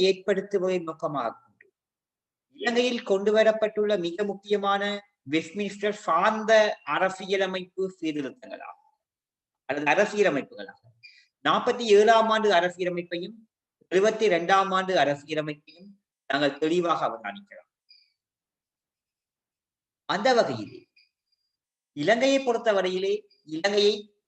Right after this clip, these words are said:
ஒரு குடியரசாக்கிய முதலாவது அரசியலமைப்பாக நாங்கள் எழுபத்தி ரெண்டாம் ஆண்டு அரசியலமைப்பை பார்க்கிறோம். அதாவது, அந்த முதலாவதாக எ-, எழுபத்தி ரெண்டாம் ஆண்டு அரசியலமைப்பு சம்பந்தமான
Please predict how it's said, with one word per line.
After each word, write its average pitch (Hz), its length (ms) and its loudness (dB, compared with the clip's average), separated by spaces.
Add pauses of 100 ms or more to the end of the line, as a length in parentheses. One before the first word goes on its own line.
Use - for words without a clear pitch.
(120)
ஒரு 156 140 -10
குடியரசாக்கிய 247 1120 0
முதலாவது 214 600 2
அரசியலமைப்பாக 185 1000 0 (500)
நாங்கள் 160 280 0
எழுபத்தி 214 320 0
ரெண்டாம் 175 380 2
ஆண்டு 147 160 -2
அரசியலமைப்பை 131 540 -6
பார்க்கிறோம். - 420 -16 (480)
அதாவது, 120 340 0
அந்த 113 160 -10
முதலாவதாக 139 720 0 (420)
எ-, 156 220 -6
எழுபத்தி 254 520 0
ரெண்டாம் 220 540 -2
ஆண்டு 220 320 -2
அரசியலமைப்பு 202 680 -4
சம்பந்தமான 190 600 -6